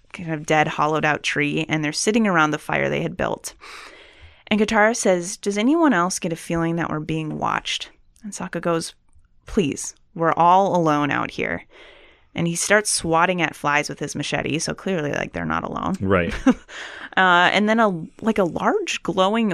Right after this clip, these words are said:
Speaker 1: orb appears. Do you know where that came from?
Speaker 2: I don't.
Speaker 1: I feel like it was never explained.
Speaker 2: Right, right, right.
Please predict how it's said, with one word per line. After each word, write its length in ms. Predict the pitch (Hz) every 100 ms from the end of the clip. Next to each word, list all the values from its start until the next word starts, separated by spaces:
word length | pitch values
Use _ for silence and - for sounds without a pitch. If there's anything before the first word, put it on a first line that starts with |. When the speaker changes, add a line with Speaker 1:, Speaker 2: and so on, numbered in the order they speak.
| -
Speaker 1:
orb 340 | 135 139 202 285
appears. 800 | 311 - 330 339 349 330 - - - _ _ -
Do 140 | 381
you 180 | 554 453
know 160 | 381 440
where 120 | 403
that 240 | 381 370 381 -
came 300 | - 254 359
from? 260 | - 453 466 -
Speaker 2:
I 100 | -
don't. 180 | 117 104
Speaker 1:
I 20 | 82
feel 140 | 453
like 140 | 466 440
it 80 |
was 180 | 349 254
never 500 | 247 240 269 339 330
explained. 720 | 220 - - 165 - 58 220 117
Speaker 2:
Right, 320 | 113 95 -
right, 300 | 110 101 92
right. 320 | - 95 95